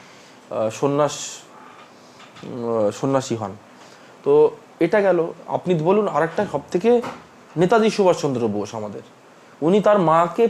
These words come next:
প্রভাবতী দেবীকে চিঠি লিখছেন কটক থেকে। কটক থেকে চিঠিতে উনি লিখছেন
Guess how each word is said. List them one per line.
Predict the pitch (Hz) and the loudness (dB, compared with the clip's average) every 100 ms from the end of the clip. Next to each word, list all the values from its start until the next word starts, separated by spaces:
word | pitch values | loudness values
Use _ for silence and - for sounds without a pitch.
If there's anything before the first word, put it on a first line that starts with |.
| - | 2
প্রভাবতী | 151 156 185 196 220 | 2 4 4 2 2
দেবীকে | 165 160 185 190 220 | 4 4 4 2 0
চিঠি | 190 180 | 0 0
লিখছেন | 175 - - 107 104 - - - - - - - - - - - - | -2 -4 -8 -12 -14 -20 -20 -20 -20 -20 -20 -20 -20 -20 -20 -20 -4
কটক | 165 170 160 | 0 0 -2
থেকে। | - 104 98 - - - - - - - - | -4 -8 -8 -14 -20 -20 -20 -20 -20 -14 0
কটক | 135 185 180 | 2 4 2
থেকে | - 196 | 2 2
চিঠিতে | 208 175 175 196 | 2 0 0 0
উনি | 208 208 | 0 0
লিখছেন | 165 170 - 220 160 143 | 0 -2 0 2 4 2